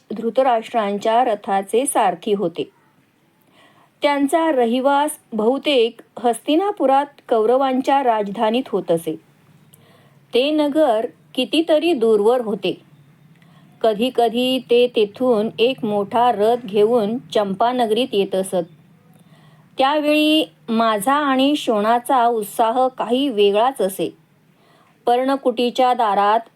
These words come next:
रथ उभा राहिला रे राहिला की त्यात शोण पटकन उडी मारी आणि घोड्याचे वेग बाबांच्या हातातूनच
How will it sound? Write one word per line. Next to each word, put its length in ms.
रथ 480
उभा 360
राहिला 440
रे 140
राहिला 640
की 300
त्यात 180
शोण 320
पटकन 480
उडी 260
मारी 320
आणि 400
घोड्याचे 640
वेग 400
बाबांच्या 680
हातातूनच 880